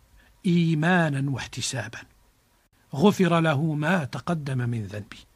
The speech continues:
Nous avons cité la première raison pour laquelle le prophète alayhi salatu wassalam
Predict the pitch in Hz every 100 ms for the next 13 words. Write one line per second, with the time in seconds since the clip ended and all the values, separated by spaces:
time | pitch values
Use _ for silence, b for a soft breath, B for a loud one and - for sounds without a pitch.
0 | _ _ _ _ b b b b 175 185
1 | 262 311 277 - 330 - 220 202 180 165
2 | 220 - 170 160 - 185 175 _ _ -
3 | b b 180 156 190 214 190 190 - 180
4 | 220 214 190 156 175 180 202 208